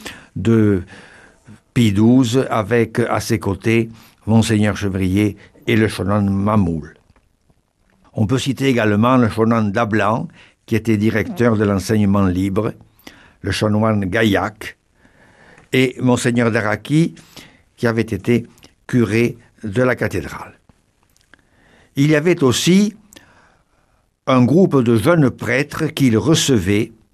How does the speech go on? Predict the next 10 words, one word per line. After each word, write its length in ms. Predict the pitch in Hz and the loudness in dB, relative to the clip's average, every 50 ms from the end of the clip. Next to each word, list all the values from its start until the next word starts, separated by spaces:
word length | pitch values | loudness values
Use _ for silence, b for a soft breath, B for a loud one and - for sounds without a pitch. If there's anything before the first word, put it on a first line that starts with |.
| _ b b b b b b b b b b b b b b b b | _ b b b b b b b b b b b b b b b b
et, 360 | - 143 151 156 160 165 160 b b b b b b b b b | 0 2 4 4 4 2 0 b b b b b b b b b
selon 600 | b - - 139 135 131 139 147 147 143 135 143 b b b b b b b b b b _ _ _ | b -4 -2 0 2 4 4 4 2 2 0 -4 b b b b b b b b b b _ _ _
le 160 | - 117 127 | -2 -2 0
témoignage 540 | 120 - 131 120 120 123 135 139 139 131 110 | 2 2 2 4 4 4 4 4 2 2 2
de 140 | 117 110 113 | 2 2 2
Monseigneur 540 | 110 123 120 117 - 117 113 113 117 104 104 | 2 2 2 2 2 2 2 4 2 2 2
Gauzin 400 | 95 120 117 92 127 127 123 110 | 2 0 0 2 2 2 2 2
que 160 | 98 113 110 | 2 2 2
j'ai 420 | 104 101 101 107 110 107 101 90 B B B B | 2 2 2 2 2 2 0 -2 B B B B
recueilli, 720 | B 117 123 117 120 120 113 107 107 127 147 160 165 160 | B 0 0 0 2 2 0 2 2 0 0 -2 -2 -4